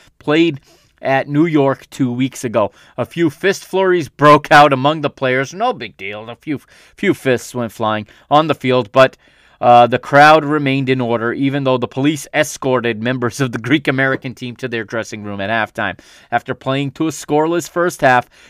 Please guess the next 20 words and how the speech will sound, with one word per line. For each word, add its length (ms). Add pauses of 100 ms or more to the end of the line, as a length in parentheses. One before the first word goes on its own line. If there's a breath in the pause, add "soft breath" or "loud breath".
John 280
Commodus 480
broke 400
the 160
ice 260
for 300
the 80
Greek 220
Americans 520
by 140
scoring 500
the 80
game's 380
only 260
goal 300 (280 loud breath)
after 320
twenty 400
minutes 400
of 380
play. 320